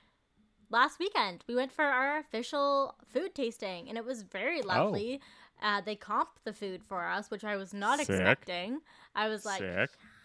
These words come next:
Speaker 1: right? Um, and to comment on our last episode, I did tip them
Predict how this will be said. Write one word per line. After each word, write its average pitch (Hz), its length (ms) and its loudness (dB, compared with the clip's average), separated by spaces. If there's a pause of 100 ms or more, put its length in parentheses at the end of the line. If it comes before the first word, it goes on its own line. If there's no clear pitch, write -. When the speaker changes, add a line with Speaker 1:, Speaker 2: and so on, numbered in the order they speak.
(220)
Speaker 1:
right? 233 480 0 (560)
Um, 196 600 -2 (340)
and 233 180 -2
to 254 120 -6
comment 208 380 -4
on 214 120 -4
our 196 120 -2
last 185 240 -2
episode, 220 340 -8
I 185 200 -8 (380)
did 202 340 -2
tip - 240 -10
them 190 340 -10